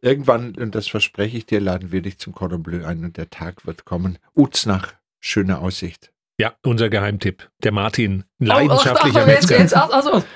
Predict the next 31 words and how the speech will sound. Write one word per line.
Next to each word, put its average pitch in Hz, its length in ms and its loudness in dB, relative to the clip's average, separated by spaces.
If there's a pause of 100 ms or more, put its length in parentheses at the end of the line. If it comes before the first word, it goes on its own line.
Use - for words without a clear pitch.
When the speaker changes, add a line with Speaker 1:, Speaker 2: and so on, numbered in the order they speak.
Speaker 3:
machen 254 240 4
Speaker 2:
Ja. 320 160 2
Speaker 3:
wir, 185 100 4
wo 247 120 4
gibt's 285 180 0
das 262 140 2
beste 262 240 2
Cordon 226 260 4
Bleu 233 140 4
der 233 120 4
Schweiz? 247 320 2
Speaker 1:
Ja. 98 120 2
Speaker 2:
Ja, - 60 0
also 101 240 0
vielleicht 104 340 0
nicht 123 160 -2
das - 100 0
Beste, 120 380 0
aber 113 160 2
für 123 100 0
uns 113 140 2
das 127 100 0
Originellste 110 600 2
und 107 120 -4
ein 113 140 0
wirklich 131 320 2
sehr, 117 260 2
sehr 101 220 0
gutes. 107 560 -2
Speaker 1:
Ja, 87 240 0
also 98 320 -2